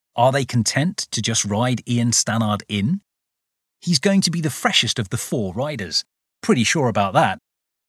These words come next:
He's the guy that's done no work at the back. For Stannard's part, it was hard to pick out one rider over the others. He had to keep tabs on all three.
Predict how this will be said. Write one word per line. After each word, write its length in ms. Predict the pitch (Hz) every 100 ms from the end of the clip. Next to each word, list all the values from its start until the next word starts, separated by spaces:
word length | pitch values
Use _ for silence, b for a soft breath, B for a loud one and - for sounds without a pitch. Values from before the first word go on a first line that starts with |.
| _
He's 240 | - 214 185
the 80 | 151
guy 280 | 117 110
that's 180 | 110 104
done 300 | - 120 113
no 220 | 127 180
work 400 | 147 165 104 -
at 60 | 98
the 60 | 82
back. 460 | 131 90 - - _ _ _ _ _ _ _ _ _ _ _ _
For 120 | -
Stannard's 520 | 135 202 214 107 90
part, 400 | - 98 80 - - _ _ _
it 100 | 147
was 220 | 156 139 -
hard 180 | 196 -
to 60 |
pick 220 | 139 160 160
out 220 | 120 110
one 300 | 113 165 165
rider 420 | 165 123 90 87
over 160 | 92 -
the 120 | 92
others. 380 | 117 80 - - _ _ _ _ -
He 140 | 165
had 220 | 135 170
to 80 | -
keep 280 | - 190 -
tabs 440 | 143 92 76 - -
on 180 | - 156
all 360 | - 120 90 82
three. 520 | - 113 113 71